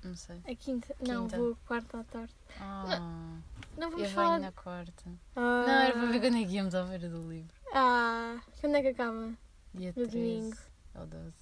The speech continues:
Speaker 1: yeah.
Speaker 2: Hum.
Speaker 1: rip.
Speaker 2: Convence o manager a ir e depois
Speaker 1: Yeah.
Speaker 2: faz uma videochamada comigo.
Speaker 1: <laughs>
Speaker 2: Tipo, "Rita, tá aqui, queres o quê?"
Speaker 1: <laughs> Ah, não, sim, diz-me o que é que queres, eu trago-te.
Speaker 2: Yeah.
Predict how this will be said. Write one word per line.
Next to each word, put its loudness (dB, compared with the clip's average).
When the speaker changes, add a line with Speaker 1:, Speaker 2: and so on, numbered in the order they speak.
Speaker 1:
yeah. -14
Speaker 2:
Hum. -6
Speaker 1:
rip. 0
Speaker 2:
Convence 0
o 0
manager -2
a 0
ir -2
e -10
depois -12
Speaker 1:
Yeah. 2
Speaker 2:
faz 0
uma 0
videochamada 2
comigo. 0
Speaker 1:
<laughs> -4
Speaker 2:
Tipo, -2
"Rita, 0
tá 10
aqui, -2
queres 6
o 2
quê?" 6
Speaker 1:
<laughs> 10
Ah, 8
não, 2
sim, -4
diz-me -2
o -4
que -4
é -2
que -18
queres, -4
eu 2
trago-te. 0
Speaker 2:
Yeah. -4